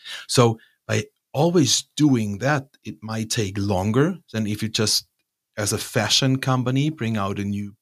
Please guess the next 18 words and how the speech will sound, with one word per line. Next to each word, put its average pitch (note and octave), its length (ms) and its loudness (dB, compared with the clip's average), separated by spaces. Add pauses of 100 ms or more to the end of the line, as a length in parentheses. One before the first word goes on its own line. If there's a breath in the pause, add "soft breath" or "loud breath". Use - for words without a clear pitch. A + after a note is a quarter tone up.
(120)
product A#2+ 440 -2
every G2 240 -6
season A2 640 2
or F#2 360 -6 (380 soft breath)
even G#2 480 2
faster G2+ 540 0
or B2 180 4
even G2 300 -2
more. G2+ 320 2 (380 loud breath)
For G#2+ 180 0
us, C3+ 180 2
it's C3 180 -4
more A2 200 2
like G#2 240 0
a G#2 180 0 (460)
long A#2+ 340 4
time A2 500 2
thing. G2+ 460 -4